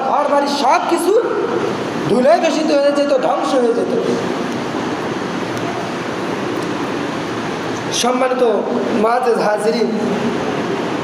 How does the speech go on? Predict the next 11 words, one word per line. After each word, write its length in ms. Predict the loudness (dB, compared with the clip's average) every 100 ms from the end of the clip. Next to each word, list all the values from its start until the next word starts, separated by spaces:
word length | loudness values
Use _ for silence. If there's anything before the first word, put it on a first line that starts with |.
| -4 -4 -4 -2 0
আবার 240 | 2 2 2 0 0 -2 -2 -2 2
আল্লাহ 180 | 4 4
রাসূল 240 | 2 2 2
করিম 220 | 2 2
সাল্লাল্লাহু 480 | 2 2 2 4 4
আলাইহি 180 | 2 2 2
সাল্লাম 260 | 4 2 2 -2 -2 0 -2 -2 -2
সুন্দরভাবে 480 | 0 2 4 4 4 4 2
আবার 180 | 2 2
বলে 160 | 4 4
দিয়েছেন, 400 | 2 2 2 2